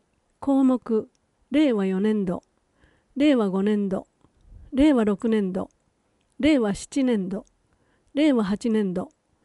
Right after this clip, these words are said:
令和九年度とあります。整備基本計画策定は、令和四年の四分の三が緑色で示されています。設計プロポーザルは、令和四年度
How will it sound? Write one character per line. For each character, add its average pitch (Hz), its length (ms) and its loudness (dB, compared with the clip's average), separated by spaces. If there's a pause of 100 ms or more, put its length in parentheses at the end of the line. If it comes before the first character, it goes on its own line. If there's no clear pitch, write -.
(360)
令 302 160 4
和 226 180 2
九 285 280 0
年 226 240 0
度 - 160 -8 (320)
と 294 200 0
あ 220 80 -2
り 190 120 -2
ま 175 100 -8
す。 - 240 -18 (1120)
整 320 200 2
備 330 160 0
基 320 160 2
本 302 280 0
計 294 220 0
画 220 220 -2
策 - 260 -6
定 202 220 -2
は、 196 240 -4 (580)
令 311 180 2
和 233 140 2
四 214 140 2
年 208 240 0
の 196 240 -2 (120)
四 285 220 4
分 311 160 4
の 302 80 4
三 262 300 0
が 254 160 -4 (120)
緑 262 360 2
色 240 200 0
で 226 140 -2
示 233 320 -4
さ 233 80 -2
れ 214 120 -2
て 254 100 -4
い 214 80 -2
ま 175 120 -8
す。 - 200 -20 (1080)
設 302 240 0
計 311 180 2
プ 311 140 -4
ロ 311 100 2
ポ 302 200 4
ー 254 40 2
ザ 202 140 0
ル 175 100 -4
は、 180 200 -4 (520)
令 294 240 2
和 196 280 0 (680)
四 240 140 4
年 233 320 2
度 185 260 -2